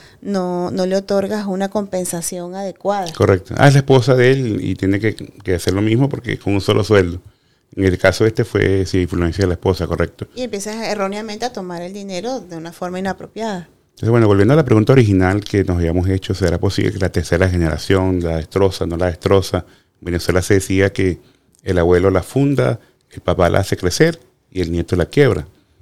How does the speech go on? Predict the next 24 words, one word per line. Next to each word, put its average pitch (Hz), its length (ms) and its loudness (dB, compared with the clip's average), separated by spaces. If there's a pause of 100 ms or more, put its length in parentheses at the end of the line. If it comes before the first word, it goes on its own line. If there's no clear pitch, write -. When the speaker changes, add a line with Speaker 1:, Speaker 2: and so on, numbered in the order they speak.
(260)
Speaker 2:
Y 92 140 -10
fíjate 92 280 -2
que 110 80 -2
los 92 140 0
números 95 400 0 (380)
apuntan 92 480 -4
por 92 160 0
ahí. 117 220 0 (640)
¿Sabes 120 200 0
qué 147 180 2
porcentaje 107 680 2
de - 180 -2
los 90 120 0
negocios 90 460 0
familiares 87 420 0
trascienden 92 640 0
una 98 160 0
tercera 101 400 0
generación? 101 500 -2 (920)
Solo 90 280 0
el 92 100 0
trece 90 340 -2
por 87 160 -6
ciento. - 300 -10